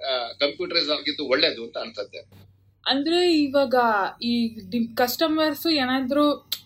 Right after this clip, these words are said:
Speaker 2: ಡೌಟ್ ಕೇಳ್ಕೊಂಡ್ ಬಂದ್ರು, ಅವಾಗ ನಿಮ್ಗೆ ಹೇಳಕ್ಕೆ ನಿಮ್ ನಾಲೆಡ್ಜ್ ಇರ್ತಿತ್ತಾ ಅವ್ರಿಗೆ solve ಮಾಡಕ್ಕೆ ಇಶ್ಯೂಗಳೆಲ್ಲ?
Speaker 1: ಅದೇ ಅವ್ರು ಏನ್ ಕೇಳ್ತಿದಾರೆ ಅಂತ ಗೊತ್ತಾಗಿತ್ತು. ಈಗ ಉದಾಹರಣೆಗೆ ನಾನು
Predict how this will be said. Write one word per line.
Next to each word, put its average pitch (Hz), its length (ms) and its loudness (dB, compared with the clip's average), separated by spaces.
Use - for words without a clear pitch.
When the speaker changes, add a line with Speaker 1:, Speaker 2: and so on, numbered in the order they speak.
Speaker 2:
ಡೌಟ್ 254 280 6
ಕೇಳ್ಕೊಂಡ್ 277 460 2
ಬಂದ್ರು, 233 500 4
ಅವಾಗ 220 360 0
ನಿಮ್ಗೆ 330 680 4
ಹೇಳಕ್ಕೆ 330 920 4
ನಿಮ್ 302 180 4
ನಾಲೆಡ್ಜ್ 277 380 4
ಇರ್ತಿತ್ತಾ 240 760 -2
ಅವ್ರಿಗೆ 226 640 -2
solve 233 260 2
ಮಾಡಕ್ಕೆ 220 440 0
ಇಶ್ಯೂಗಳೆಲ್ಲ? 196 600 -4
Speaker 1:
ಅದೇ 214 100 8
ಅವ್ರು 147 260 4
ಏನ್ 226 260 4
ಕೇಳ್ತಿದಾರೆ 202 440 4
ಅಂತ 196 120 -4
ಗೊತ್ತಾಗಿತ್ತು. 170 520 2
ಈಗ 151 100 0
ಉದಾಹರಣೆಗೆ 170 640 2
ನಾನು 165 340 2